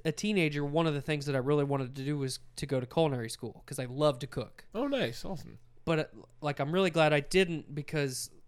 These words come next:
Speaker 1: I, I feel like it's, it's one of those things where I would do it so much that I would not enjoy to cook anymore.
Speaker 2: Right. You kinda lose your, the
Speaker 1: The
Speaker 2: flair
Speaker 1: passion.
Speaker 2: for it. Yeah, passion. Yeah.
Speaker 1: Um,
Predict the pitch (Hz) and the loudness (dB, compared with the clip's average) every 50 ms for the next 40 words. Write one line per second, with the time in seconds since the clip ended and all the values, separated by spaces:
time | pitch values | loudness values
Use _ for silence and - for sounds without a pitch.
0 | - - - 160 165 160 - - 156 147 - - 180 175 170 156 151 143 139 135 | -20 -2 2 2 2 2 2 0 -2 -4 -2 0 0 2 2 4 4 2 2 2
1 | - - 139 - - - - - - - - - 156 147 - - - - - 156 | -2 -6 -8 -8 -8 -10 -10 -14 -20 -18 -12 -10 -10 -10 -8 -8 -10 -10 -4 0
2 | 160 160 156 151 147 143 139 - - 151 147 143 143 139 127 - - 139 139 131 | 0 0 2 2 0 0 -2 -2 -2 -2 -2 -2 -4 -6 -8 -8 -6 -4 -4 -2
3 | 131 131 127 123 120 - - - - - - - - 143 147 151 143 - 151 151 | -2 -4 -6 -6 -8 -12 -16 -20 -20 -20 -8 -4 -2 0 0 0 0 -2 0 0
4 | 147 120 - - 139 131 131 131 139 135 - - 127 120 117 113 123 123 135 139 | 0 0 -2 -4 -4 -4 -4 -4 -6 -6 -6 -6 -6 -6 -6 -6 -6 -6 -4 -4
5 | 131 - - 131 131 - 143 131 123 123 - - - 151 - - 135 123 127 143 | -4 -4 -6 -10 -6 -4 -4 -4 -4 -4 -4 -2 -2 -2 -2 2 4 8 12 12
6 | 147 143 143 139 135 139 135 - 151 151 143 139 139 147 147 143 135 135 139 131 | 12 12 12 12 12 10 10 10 10 10 10 10 10 8 8 8 6 6 6 6
7 | 131 131 131 131 - 98 131 127 127 123 123 127 151 165 165 - 165 170 165 143 | 6 6 4 2 0 2 4 6 8 8 8 8 6 8 8 8 8 10 10 10
8 | 135 135 127 - - 131 127 123 180 175 147 - 170 170 165 131 131 139 160 170 | 10 8 8 8 8 8 10 10 10 12 12 12 12 12 12 10 6 8 8 8
9 | 135 139 120 - - - - - - 160 156 151 147 143 139 123 113 123 | 8 6 2 0 0 2 2 4 4 4 4 4 2 0 -2 -4 -6 -8